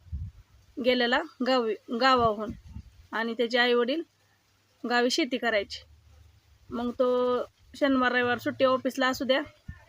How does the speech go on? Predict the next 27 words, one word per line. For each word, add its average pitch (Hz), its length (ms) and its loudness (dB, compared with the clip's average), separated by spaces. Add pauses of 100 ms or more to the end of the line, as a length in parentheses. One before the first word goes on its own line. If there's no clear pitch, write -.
(220)
किंवा 240 200 0
दिवाळी 247 340 2
सुट्टी 240 240 -4
असू 240 200 -4
द्या, 233 180 -4
किंवा 226 260 -2 (540)
उन्हाळा 247 280 0
सुट्टी 240 220 -4
असू 240 220 -6
द्या, 247 140 -2 (680)
त्याला 247 220 2
ज-, 254 320 4
जशी 277 280 0
सुट्टी 285 320 -4
भेटल 262 360 2
तशी - 580 -20
त्याला 247 160 2
गावाची 254 380 4
खूप 247 200 -8
ओढ 247 160 4
होती. 254 340 -2 (540)
तो 233 60 -2
गावी 254 380 2 (600)
सुट्टी 262 240 0
लागली 240 240 2
की - 240 -2
यायचा. - 320 6